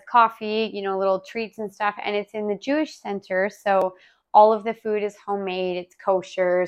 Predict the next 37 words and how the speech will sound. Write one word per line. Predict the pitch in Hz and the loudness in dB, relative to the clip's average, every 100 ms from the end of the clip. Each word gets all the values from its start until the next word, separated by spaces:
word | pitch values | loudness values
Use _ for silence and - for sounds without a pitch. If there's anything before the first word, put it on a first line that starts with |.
| 180 | -2
Quality | - 247 247 240 220 | 6 8 8 4 -2
of | 185 | -2
the | 190 | -6
food | 190 220 214 | -2 -2 0
is | 180 165 | -4 -4
really | 190 196 190 | -2 -2 -2
quite | 196 175 - | -4 -6 -2
good. | 190 170 190 | -2 -2 -6
And | 175 | -12
the | 180 | -12
quality | - 202 190 175 175 | 0 4 6 4 0
of | 165 | -6
the | 185 | -6
coffee | - 233 - 180 | -2 -2 -4 -14
is | 170 | -10
really | 180 175 | -6 -6
quite | 175 - - - | -6 -12 -12 -2
good. | 233 - _ _ _ - | 0 0 _ _ _ -10
I | |
started | 226 254 262 269 | -2 2 2 0
making | 240 233 233 214 | -2 -6 -6 -6
nice | 196 185 214 - | -2 -2 -2 -6
with | 196 | -4
the | 208 190 | 0 2
lady | 190 196 196 | 0 -2 0
that | 185 170 - - | 2 2 -2 -4
works | 180 214 - - | -2 -2 -4 -8
there. | 269 330 320 _ - - - | -4 -4 -6 _ -20 2 4
At | 240 - | 6 10
first, | 285 415 - | 10 8 0
she | - 285 | -2 2
was | 269 | 2
kind | 262 247 247 | 2 2 2
of | 254 | 0
off-putting, | 226 220 220 - 220 214 190 | 4 4 4 0 0 0 -2
and | 185 | -2
I | 180 180 | -2 -2